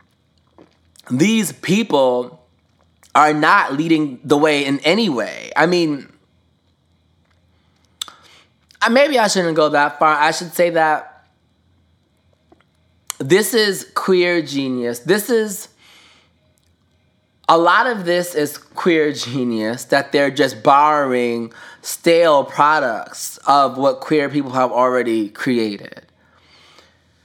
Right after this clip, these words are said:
And, you know, although I love my people, the queer fo-, you know, obviously,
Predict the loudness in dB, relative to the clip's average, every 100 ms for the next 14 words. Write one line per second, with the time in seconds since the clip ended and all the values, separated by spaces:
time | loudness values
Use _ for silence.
0 | _ _ _ _ _ _ _ _ _ _
1 | _ _ _ _ _ _ _ _ _ 0
2 | 2 2 -4 -4 -2 0 2 2 0 -4
3 | -12 _ _ _ _ _ _ _ _ 2
4 | 4 4 2 2 2 0 2 4 2 0
5 | -2 -2 0 -4 -2 0 0 -2 -2 -6
6 | -2 0 0 0 -2 0 0 2 2 2
7 | 2 2 -2 -2 0 0